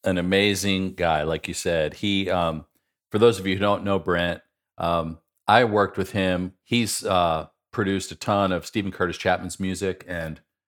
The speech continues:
as well as a lot of other music. So anytime that I've been traveling with Stephen, Brent has been on, on the road playing bass in the band. And he's just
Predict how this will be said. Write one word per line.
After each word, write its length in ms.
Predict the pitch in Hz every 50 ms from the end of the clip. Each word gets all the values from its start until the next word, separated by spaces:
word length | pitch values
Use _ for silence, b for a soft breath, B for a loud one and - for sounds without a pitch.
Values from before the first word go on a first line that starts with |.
| _ _ _
as 120 | 87 80 78
well 220 | 87 90 90 90
as 120 | 87 80
a 60 | 85 80
lot 160 | 82 85 80
of 100 | 78 80
other 200 | 90 85 87 80
music. 400 | 80 80 82 78 85 80 - -
So 380 | - - 90 85 82 78 - -
anytime 560 | - 107 107 104 95 - - 107 98 92 90
that 140 | 87 85 87
I've 160 | 82 80 -
been 160 | 87 82 80
traveling 600 | - - 104 98 98 98 92 92 87 85 80 82 b b b b b b b _
with 240 | - 92 85 80 -
Stephen, 560 | - - 117 117 117 98 87 80 78 78 78 - _ _ _ _ _
Brent 300 | - 95 98 98 95 -
has 160 | 85 90 -
been 260 | - - 87 85 82 80
on, 400 | 85 85 85 82 82 82 78 80 _ _ _ _ _ _ _ _ _ _ _ _ _
on 160 | 87 85 85
the 80 | 82 80
road 360 | 80 82 80 80 80 78 -
playing 280 | - - 92 85 82 73
bass 320 | - 85 85 82 - -
in 40 | 87
the 60 | 78
band. 460 | 71 - 80 78 76 73 71 69 - - -
And 220 | 85 80 76 - b b b b b b b
he's 220 | _ 123 123 117 -
just 460 | - 104 92 85 78 - - -